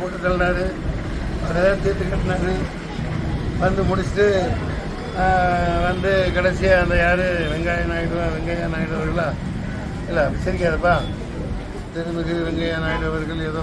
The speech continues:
பதவியெல்லாம் வாங்கினாங்க, உபஜனாதிபதியா. அதெல்லாம் முடிச்சுட்டு போய் வாங்கினாங்க. அதெல்லாம் சரித்திரம், மக்களுக்கு தெரியும். நான் எது ஒண்ணும் மெத்தடியா சொல்றேன். ஒரு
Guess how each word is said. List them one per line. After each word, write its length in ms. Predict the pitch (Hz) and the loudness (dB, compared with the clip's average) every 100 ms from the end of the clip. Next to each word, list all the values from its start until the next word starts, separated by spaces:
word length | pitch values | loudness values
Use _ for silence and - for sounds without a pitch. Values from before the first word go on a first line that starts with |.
| 151 | -2
பதவியெல்லாம் 420 | 151 165 160 165 | -2 -2 -2 0
வாங்கினாங்க, 440 | 156 156 156 156 151 | 0 0 -2 0 0
உபஜனாதிபதியா. 920 | 147 147 151 147 147 143 143 - - - - - - - - - - | -2 -2 -2 -2 -2 0 -2 -2 -2 -4 -6 -4 -2 -2 -2 -2 0
அதெல்லாம் 300 | 156 165 180 | 0 2 2
முடிச்சுட்டு 380 | 175 180 - 156 | 2 0 -2 -2
போய் 140 | 180 | 0
வாங்கினாங்க. 540 | 165 160 160 151 160 165 - - - - - - - | 0 -2 -2 -2 -2 -4 -4 -6 -6 -4 -6 -6 -6
அதெல்லாம் 280 | 160 180 156 | -4 -4 -4
சரித்திரம், 460 | 160 165 180 175 | -4 -4 -2 -2
மக்களுக்கு 420 | 156 165 175 165 | -4 -4 -4 -2
தெரியும். 240 | 160 165 165 - - - 185 - - - - | -2 -2 -6 -8 -10 -10 -10 -8 -8 -8 -6
நான் 120 | 147 156 | -2 -2
எது 200 | 156 170 | 0 0
ஒண்ணும் 420 | 175 175 165 147 - 139 | 0 0 -2 -6 -8 -8
மெத்தடியா 460 | 147 165 165 165 | -6 -4 -2 -2
சொல்றேன். 680 | 139 151 143 151 151 180 - - 220 - - - - - - | -4 -4 -4 -4 -6 -6 -6 -6 -6 -6 -8 -8 -8 -8 -6
ஒரு 100 | 143 | -4